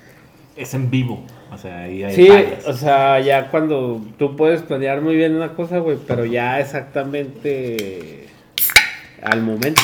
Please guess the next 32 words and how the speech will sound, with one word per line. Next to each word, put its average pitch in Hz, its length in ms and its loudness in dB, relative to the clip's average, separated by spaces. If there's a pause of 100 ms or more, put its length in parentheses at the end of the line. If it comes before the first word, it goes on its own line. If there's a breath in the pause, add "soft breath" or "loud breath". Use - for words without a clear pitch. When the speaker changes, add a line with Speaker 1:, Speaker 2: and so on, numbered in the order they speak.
(140)
Speaker 2:
güey, 120 160 0
al 107 200 -4
calor, 139 460 -2
pues 127 180 -8
es 127 140 -2
como 160 220 -2
las 127 200 2
bandas, 156 420 0
¿no? 165 180 -4
O 165 100 -6
sea, 131 180 -6
pueden 143 220 -4
estar 135 220 -4
ensayando 143 500 -4
un 143 120 -8
chingo 156 360 -2
y 131 60 0
el 120 120 -2
día 123 140 -2
de 139 60 -2
la 143 140 -2
presentación 120 600 -8
se 147 120 -2
desfasa 135 680 -2
uno, 160 340 -2
güey, 151 260 0
y - 20 -4
ya 120 100 -4
vale 131 180 -6
verga, 165 300 -8
o - 40 -20
sea. 131 260 -10